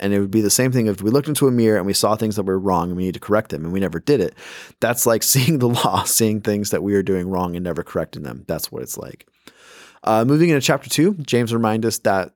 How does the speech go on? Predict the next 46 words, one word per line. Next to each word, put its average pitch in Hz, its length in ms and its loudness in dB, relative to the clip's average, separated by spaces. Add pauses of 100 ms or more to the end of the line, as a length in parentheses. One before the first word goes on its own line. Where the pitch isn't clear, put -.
reminds 113 380 0
us 110 100 -4
that 107 160 0
the 104 80 -2
bel-, 98 240 -4 (100)
uh, 95 180 0
sorry, 85 200 -2
reminds 123 340 2
the 117 80 -4
believers 110 600 0
that 107 220 0
they 131 140 2
must 135 220 0
also 147 260 0
not 131 180 0
show 120 160 2
partiality 107 680 0
to - 180 -8
anyone. 117 400 -2 (400)
Uh, 98 220 0
the 104 120 2
example 156 320 2
he 147 140 2
uses 143 380 2
is 107 180 -2
of 98 120 -2
treating 135 320 0
a 113 60 0
rich 117 300 -2
man 120 180 2
in 110 120 0
a 104 60 -4
church 104 360 -2
better 101 260 2
than 98 200 -4
the 98 80 -4
poor 101 340 -2
man. 53 320 -14 (840)
Uh, 92 280 0
we 135 200 4
must, 139 320 2 (140)
sh-, - 180 -2 (400)
when 120 200 2
we 143 120 6
show 139 180 2
partiality, 95 800 -2